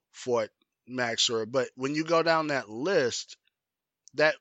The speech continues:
that's what you see, right? A lot of those guys are fighting each other or fighting one of the top two guys in the division. And so it's hard to have or figure out who's that clear, clear cut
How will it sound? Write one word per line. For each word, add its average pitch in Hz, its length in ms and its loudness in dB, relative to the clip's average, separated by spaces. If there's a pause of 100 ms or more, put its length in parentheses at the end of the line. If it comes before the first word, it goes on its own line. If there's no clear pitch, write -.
(120)
that's 147 340 0
what 156 220 -2
you 131 80 -4
see, 147 320 0
right? 127 340 -2
A 120 80 -6
lot 143 200 2
of 151 100 -2
those 147 280 0
guys 127 500 0
are 110 320 -4 (420)
fighting 156 480 0
each 143 240 -4
other 127 220 0
or 117 60 -2
fighting 131 500 0
one 131 160 -4
of 123 100 -4
the 113 120 -6
top 123 420 -2
two 120 560 -6 (580)
guys 123 360 0
in 117 100 -10
the 107 80 -10
division. 104 640 -4 (640)
And 139 180 -2
so 127 480 2 (560)
it's 143 200 0
hard 160 420 4
to 143 160 -2
have 127 580 0
or 117 180 -2
figure 135 380 -2
out 135 160 4
who's 135 360 -4
that 131 280 0
clear, 147 380 0
clear 143 340 -4
cut 135 460 0